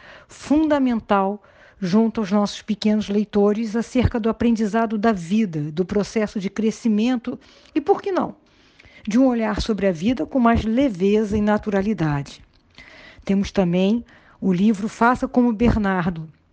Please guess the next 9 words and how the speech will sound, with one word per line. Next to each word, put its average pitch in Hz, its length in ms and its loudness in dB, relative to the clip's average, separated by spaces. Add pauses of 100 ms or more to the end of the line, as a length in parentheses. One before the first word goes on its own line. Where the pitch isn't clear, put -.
(600)
escrita 226 540 0
por - 220 -2
Simon 202 420 0
Philip 262 520 0 (480)
e 220 120 2
ilustrada 214 600 0
por - 240 -8
Kate 208 380 0
Ridley 165 520 -4